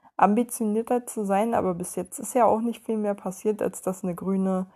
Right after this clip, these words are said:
mit ambitioniertem Verkehrswendeprogramm und Ausbau des Radverkehrs,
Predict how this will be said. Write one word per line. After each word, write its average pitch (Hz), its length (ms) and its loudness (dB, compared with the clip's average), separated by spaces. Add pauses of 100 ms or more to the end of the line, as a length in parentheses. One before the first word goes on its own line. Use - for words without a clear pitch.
(380)
mit 185 320 -4
ambitioniertem 185 880 -2
Verkehrswendeprogramm 160 1300 -4
und 160 200 -8
Ausbau 156 420 -2
des 160 260 -12
Radverkehrs, 160 800 -6